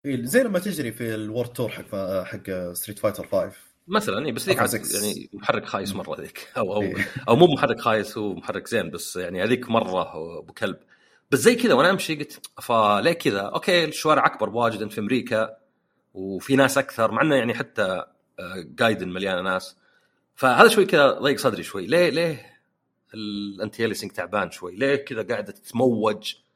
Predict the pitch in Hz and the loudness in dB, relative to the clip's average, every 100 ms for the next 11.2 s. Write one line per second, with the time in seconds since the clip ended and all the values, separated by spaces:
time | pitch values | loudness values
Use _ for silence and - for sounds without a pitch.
0 | _ _ _ _ _ _ - 95 92 92 | _ _ _ _ _ _ -12 -10 -10 -12
1 | 92 90 95 117 98 92 85 101 95 82 | -12 -6 4 6 6 2 -4 0 0 0
2 | 73 101 113 107 104 104 104 98 92 90 | -2 0 2 2 -2 0 0 0 -4 -6
3 | 92 90 101 - 95 104 98 95 90 92 | -6 -2 -2 -2 -4 -4 -2 -4 -6 -10
4 | 87 90 101 101 95 90 82 - 95 92 | -12 -6 0 0 -2 -6 -10 -6 -6 -6
5 | _ _ _ _ _ _ _ _ _ _ | _ _ _ _ _ _ _ _ _ _
6 | _ 240 262 - 208 156 156 165 135 120 | _ -2 -2 0 -2 0 0 -2 -4 -4
7 | 117 107 107 107 113 - 107 98 82 78 | -4 -4 -6 -8 -10 -8 -4 -2 -4 -6
8 | - 123 - 113 - - 90 82 67 - | -2 2 2 0 -6 -10 -10 -6 -6 -8
9 | _ _ _ _ _ 113 120 127 127 - | _ _ _ _ _ 0 2 2 -2 4
10 | 254 240 214 175 185 208 143 139 120 123 | 6 8 6 4 6 6 4 2 2 0
11 | - | -4